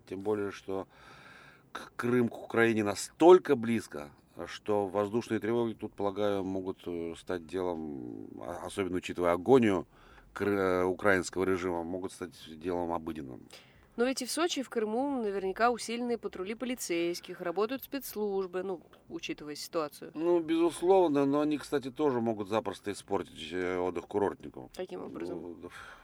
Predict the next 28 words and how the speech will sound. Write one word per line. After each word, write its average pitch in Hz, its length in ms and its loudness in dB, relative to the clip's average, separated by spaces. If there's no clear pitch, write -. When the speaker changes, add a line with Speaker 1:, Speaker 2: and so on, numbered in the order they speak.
Speaker 1:
ф-, - 180 -20
все 98 140 -10
очень 87 160 -10
просто. 90 400 -4
Ты 76 120 -12
как 71 120 -12
будто 80 200 -10
бы 73 100 -8
не 82 120 -4
здесь 78 180 -10
живешь, 78 280 -4
действительно, 73 380 -10
из 71 60 -4
Speaker 2:
<laughs> - 60 -8
Speaker 1:
Флориды 82 320 0
Speaker 2:
Мытищах. 87 400 0
Speaker 1:
приехала. - 180 -2
<laughs> 208 120 -4
Путешественников 135 720 2
будут 117 240 2
шерстить, 139 560 -8
да 120 80 0
еще 127 320 2
как, 85 280 2
досматривать 127 480 0
машины, 139 420 0
вызывающие 123 400 -2
подозрения, 104 680 -2